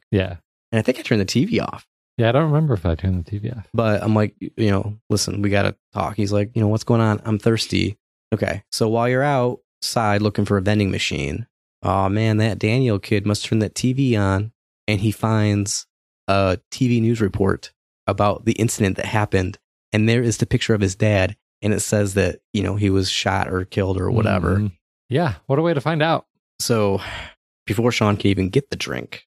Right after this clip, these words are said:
Speaker 2: like, things are going crazy. Like, uh, lights are flickering and,
Speaker 1: Mm-hmm.
Speaker 2: and he goes back in. And it's like, it's like we actually get to see what's happening when he has these powers, right? I,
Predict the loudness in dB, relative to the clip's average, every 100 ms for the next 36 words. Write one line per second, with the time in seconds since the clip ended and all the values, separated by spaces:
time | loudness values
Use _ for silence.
0 | _ -8 -2 0 0 0 0 0 0 0
1 | 0 -4 -2 -2 -2 -4 -2 0 0 2
2 | -2 0 -2 0 0 2 2 0 0 0
3 | -2 -6 _ _ 0 0 0 0 -2 2
4 | 0 2 0 0 -2 -16 -4 0 0 -2
5 | _ _ _ -2 0 0 0 0 0 0
6 | -2 -2 -4 0 2 2 2 -2 -4 _
7 | _ _ -6 -4 -4 0 2 2 2 0
8 | 2 2 2 0 -2 -6 -2 0 0 -2
9 | 0 0 -2 _ _ _ -4